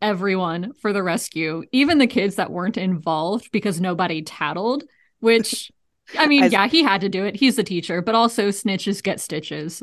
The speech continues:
Speaker 1: So.
Speaker 2: Yeah, yeah. I feel like teacher Aizawa had to do it, but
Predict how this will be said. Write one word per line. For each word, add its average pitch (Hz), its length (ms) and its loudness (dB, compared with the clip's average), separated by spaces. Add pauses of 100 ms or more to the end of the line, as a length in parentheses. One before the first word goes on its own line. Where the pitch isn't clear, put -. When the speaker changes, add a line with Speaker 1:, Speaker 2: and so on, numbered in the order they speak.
Speaker 1:
So. - 160 -6
Speaker 2:
Yeah, 156 360 2 (160)
yeah. 156 240 0
I 175 140 4
feel 196 280 2
like 185 300 2
teacher 170 540 2
Aizawa 165 840 4 (160)
had 160 220 0
to 165 60 -10
do 165 260 4
it, 165 280 4
but 156 340 2